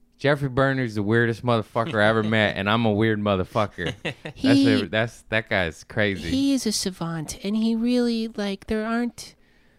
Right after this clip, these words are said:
Speaker 2: you know, there's only so m-, there's only so many ways to be really, really, really original, but he, like,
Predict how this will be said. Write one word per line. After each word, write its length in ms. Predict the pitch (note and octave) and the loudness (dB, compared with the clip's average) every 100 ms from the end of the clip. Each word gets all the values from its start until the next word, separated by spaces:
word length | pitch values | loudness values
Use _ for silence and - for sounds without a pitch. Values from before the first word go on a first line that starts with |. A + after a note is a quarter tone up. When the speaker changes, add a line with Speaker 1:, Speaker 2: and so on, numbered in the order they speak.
| _ _ _ _ _ _ _ | _ _ _ _ _ _ _
Speaker 2:
you 120 | - A#3 | -4 0
know, 100 | B3+ | 2
there's 200 | C4+ C4+ | 2 2
only 200 | D4 C#4+ | 2 0
so 240 | A#3 B3 | 0 -2
m-, 120 | B3 A#3 | -2 -2
there's 200 | A#3 B3+ | 0 2
only 160 | D#4+ | 4
so 280 | C4 - B3+ | 4 4 2
many 200 | B3+ B3 | 2 0
ways 320 | A#3+ A#3+ B3 A#3 | 0 0 0 -2
to 60 | |
be 160 | A3+ G#3+ | -2 -2
really, 580 | F3+ F3+ G#3+ A3 A3 G#3+ | -2 0 0 2 0 0
really, 340 | G#3+ G#3+ G#3+ | 0 0 0
really 360 | G3 G#3 G#3 G3+ | 0 0 0 -2
original, 420 | G3 G3 G3+ G#3 | -2 -2 -2 -2
but 140 | G3+ G3 | -4 -6
he, 360 | A3+ A#3+ B3+ | -4 -2 -2
like, 460 | B3 G#3+ G#3 - - | -4 -4 -6 -8 -18